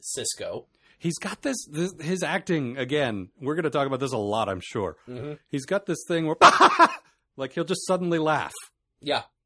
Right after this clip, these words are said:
Speaker 2: Just in the middle of nothing, nowhere. Like,
Speaker 1: And
Speaker 2: where the,
Speaker 1: it, like,
Speaker 2: what the fuck was that?
Speaker 1: like, it, there's no build-up.
Speaker 2: No.
Speaker 1: And there's no come down. It's just
Speaker 2: It's a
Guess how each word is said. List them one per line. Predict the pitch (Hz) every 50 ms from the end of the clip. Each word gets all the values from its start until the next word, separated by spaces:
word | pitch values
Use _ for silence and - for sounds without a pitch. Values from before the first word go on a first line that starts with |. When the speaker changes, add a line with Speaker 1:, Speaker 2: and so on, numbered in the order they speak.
| _ _ -
Speaker 2:
Just | 170 156 143 -
in | 147 143 151
the | 143
middle | 151 170 165 160 160
of | 147 156 139 127
nothing, | 135 127 135 135 123 - 131 110 110 113
nowhere. | 123 123 113 107 98 90 90
Like, | 95 101 226
Speaker 1:
And | 226 226
Speaker 2:
where | 117 143
the, | 151 135
Speaker 1:
it, | - 185 175
like, | 190 202 185
Speaker 2:
what | - - -
the | 110 92 87 - - -
fuck | 160 175 - -
was | 170 139 -
that? | - 175 170 120 107 92 - -
Speaker 1:
like, | 180 196 208 196 - - - _ _ _ -
it, | 170 - - - - - _ _ _ _ _ _ -
there's | 147 175 160 156
no | 196 233 233
build-up. | - 262 247 226 220 - 131 139 - - - _ _ _ -
Speaker 2:
No. | 151 160 151 - _ _ _ _ _ _ _ _ _ _ -
Speaker 1:
And | - 185 165 165 160 - _ _ _ _ _ _ _ _ _ _ _
there's | 143 165 170 160
no | 180 190
come | 185 - 214 202 196
down. | 156 120 101 - -
It's | - - - -
just | - 196 190 196 - _ _ _ _ _ _ _ -
Speaker 2:
It's | 135 131 -
a | 135